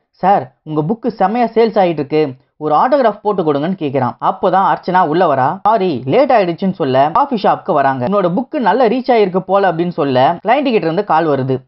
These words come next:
அட்வொகேட் அப்படிங்கிறதுனால எப்பவும் பிஸியாவே இருக்கிறா. "எப்ப பாரு கிளையண்ட்னு சுத்திக்கிட்டே இருக்கா," அப்படின்னு அலெக்ஸ் காண்டாயிடுறான். "இப்ப எல்லாம் எனக்கு அந்த கனவு அடிக்கடிக்கு வருது, சரியா தூக்கம் வரல,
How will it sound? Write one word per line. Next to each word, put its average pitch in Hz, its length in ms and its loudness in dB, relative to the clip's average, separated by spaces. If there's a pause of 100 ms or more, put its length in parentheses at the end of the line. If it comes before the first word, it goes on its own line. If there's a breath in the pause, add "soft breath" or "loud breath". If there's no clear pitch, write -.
(140)
அட்வொகேட் 240 440 0
அப்படிங்கிறதுனால 160 880 2
எப்பவும் 226 300 -2
பிஸியாவே 170 480 0
இருக்கிறா. 131 340 0 (120)
"எப்ப 135 480 -2
பாரு 196 360 0
கிளையண்ட்னு 233 480 0
சுத்திக்கிட்டே 208 380 0
இருக்கா," 185 380 2
அப்படின்னு 147 180 -2
அலெக்ஸ் 175 400 0
காண்டாயிடுறான். 139 720 0
"இப்ப - 140 -2
எல்லாம் 247 260 2
எனக்கு 208 240 0
அந்த 175 140 -2
கனவு 226 340 2
அடிக்கடிக்கு 202 420 0
வருது, 151 320 0 (180)
சரியா 277 340 0
தூக்கம் 254 440 0
வரல, 139 300 0